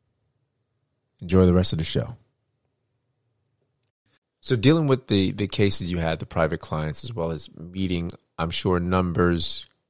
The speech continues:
quote, quotas that you had to meet quarterly in order to, to, uh, hit the mark in financing, and as well as normal day life and the shit you gotta deal with, I'm sure you, you, you mentioned your,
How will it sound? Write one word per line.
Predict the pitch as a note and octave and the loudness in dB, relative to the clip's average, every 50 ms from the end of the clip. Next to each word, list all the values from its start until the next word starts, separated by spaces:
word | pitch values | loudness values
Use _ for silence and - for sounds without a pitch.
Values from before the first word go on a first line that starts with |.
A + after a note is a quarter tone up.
| _ _ _ | _ _ _
quote, | - F#2+ F2+ F2+ F#2 - - _ _ | 0 0 2 2 0 -2 -6 _ _
quotas | - G#2 G2 F#2+ F#2 F#2 F2 | -2 2 2 4 4 2 0
that | F2 F2+ E2 - | 0 -2 -2 -2
you | F#2 F2+ | -2 0
had | E2+ | 0
to | E2+ | -2
meet | E2+ E2+ E2+ E2+ D#2+ - | -2 -4 -4 -6 -6 -8
quarterly | - - - G2 F#2 E2 F2 D#2+ D#2 D#2 D#2+ E2 - _ _ | -6 -2 0 2 2 2 0 0 0 -2 -2 -4 -6 _ _
in | - G2 F2 | -4 0 0
order | F2 E2+ E2+ E2+ | 0 0 0 -2
to, | E2+ - - - - F#2 G2 G2+ - - - _ _ _ _ _ _ _ | -4 -6 -6 -4 -4 -2 -2 -4 -6 -8 -12 _ _ _ _ _ _ _
to, | - - F#2 E2+ E2 D#2+ | -6 -2 -2 0 0 0
uh, | - - - - _ _ _ _ _ _ _ _ | -2 -4 -6 -10 _ _ _ _ _ _ _ _
hit | _ - A2+ - | _ -2 -2 0
the | - - | 0 0
mark | G2 F#2+ F2+ F2+ F#2 - - - - _ _ _ _ - | 2 2 2 2 0 -4 -10 -20 -20 _ _ _ _ -2
in | A#2 G#2+ | -2 2
financing, | - - G2 F#2+ F2 E2+ E2 E2 - - E2 F2 - - - _ _ - - - - - - _ _ _ - | 4 4 4 4 4 2 -2 -4 -4 -6 -8 -10 -12 -16 -20 _ _ -20 -20 -20 -20 -20 -20 _ _ _ -6
and | - F#2+ G2+ G2+ - | -4 -4 -4 -4 -2
as | - G2+ F2+ | -2 -2 0
well | G#2+ A2 G#2+ | 4 4 4
as | G#2 F#2+ F#2 - - - _ _ _ _ _ - | 4 4 2 -2 -6 -10 _ _ _ _ _ -2
normal | - G#2+ G#2 G2+ G2 F#2+ | 2 2 2 4 2 2
day | F#2 G2+ F#2+ F2+ | 2 2 4 4
life | G2 F#2+ F#2+ F#2+ - - - | 4 4 4 2 0 -4 -8
and | F#2+ E2+ E2 - _ | -12 -12 -12 -16 _
the | G#2 F#2+ | -8 -4
shit | F2 - - A2 G2+ - | -2 0 0 0 0 0
you | - F#2+ | 2 4
gotta | G2 F2+ E2+ E2 | 4 4 4 4
deal | E2 F#2+ F#2 F2 | 4 4 4 6
with, | E2+ E2+ E2+ - - - - - _ _ _ _ _ _ - | 4 2 0 -2 -4 -10 -20 -20 _ _ _ _ _ _ -4
I'm | F#2 G2 F#2+ | -2 -2 -2
sure | F2 - - C3 B2 A2 G#2+ G#2 | -2 0 2 4 6 6 6 6
you, | G2 F#2+ F#2+ | 4 2 2
you, | F#2 F#2 - G2 F#2+ | 0 0 -2 -4 -4
you | G2 - G2 G2 | -4 -4 -2 0
mentioned | G2+ G#2+ G#2+ - - G2+ | 0 0 0 -2 -2 -2
your, | F#2 F#2 F#2+ | -2 -2 -2